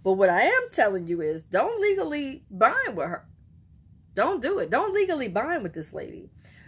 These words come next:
Actually, you want to be mindful as a purposeful, driven man that a woman is also as purposeful in her, in her own right. I said a long time ago that it's very imperative that you may want to connect with a woman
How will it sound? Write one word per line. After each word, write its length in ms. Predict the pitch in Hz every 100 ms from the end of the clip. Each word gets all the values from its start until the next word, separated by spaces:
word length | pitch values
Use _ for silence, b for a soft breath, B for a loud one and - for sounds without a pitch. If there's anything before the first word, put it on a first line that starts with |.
| B -
Actually, 560 | 285 403 - 254 240 233 B
you 140 | 202 233
want 260 | 254 320
to 100 | 330
be 200 | 247 262
mindful 580 | 233 220 254 294 285 226
as 220 | 185 208
a 20 | 196
purposeful, 680 | - - 240 262 247 247 208
driven 420 | 196 214 226 220
man 400 | 208 202 160 156
that 180 | 196 196
a 60 |
woman 460 | 180 214 277 226 190
is 100 | 185
also 460 | 196 214 - 185
as 120 | 165 160
purposeful 540 | 190 165 156 - 156
in 160 | 156 160
her, 180 | 165 - -
in 140 | 180
her 240 | 165 170 -
own 240 | 160 156
right. 460 | 156 127 82 - - - B B B B B B B B B B B
I 120 | -
said 200 | 233 381
a 80 | 381
long 240 | 320 294 277
time 300 | 294 269 233
ago 300 | 190 185 180
that 180 | 185
it's 120 | 185 185
very 340 | 233 254 240
imperative 460 | 214 240 214 214 202
that 220 | 190 208
you 80 | 196
may 220 | 196 214
want 320 | 208 196 180
to 160 | - 196
connect 480 | 196 180 185 185
with 160 | 190 185
a 40 | 170
woman 600 | 180 180 170 151 165